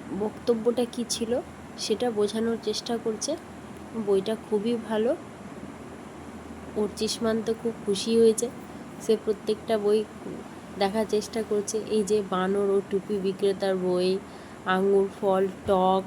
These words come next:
শেয়ালে যে বলেছিল, এইরকমই আছে। যদি ভিডিওটা ভালো লাগে তাহলে like, comment, share and subscribe।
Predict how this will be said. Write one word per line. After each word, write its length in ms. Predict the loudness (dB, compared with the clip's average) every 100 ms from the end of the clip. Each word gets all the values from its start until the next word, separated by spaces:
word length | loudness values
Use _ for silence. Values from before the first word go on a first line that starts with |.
| -6 -14 -8
শেয়ালে 600 | -4 0 0 0 0 -2 -8 -16 -14 0
যে 100 | 2
বলেছিল, 580 | 4 2 0 0 0 0 -6 -14 -16 -16 -16 -16 -16 -16 -16 -18 -18 -14 -12 -10 -6
এইরকমই 560 | 0 2 4 4 4 4
আছে। 200 | 2 0 -6 -10 -10 -10 0
যদি 260 | 2 6 6
ভিডিওটা 480 | 4 2 2 0
ভালো 340 | -2 0 2 2
লাগে 280 | 0 -2 -4 -6 -12 -10 -10 -6
তাহলে 300 | -2 0 0
like, 640 | 0 0 -2 -4 -10 -4
comment, 600 | -2 0 0 -2 -6 -2
share 200 | 0 0 -2 -10 -12 -12 -10 -6
and 300 | -4 -4 -4
subscribe। 560 | -8 -8 -4 2 2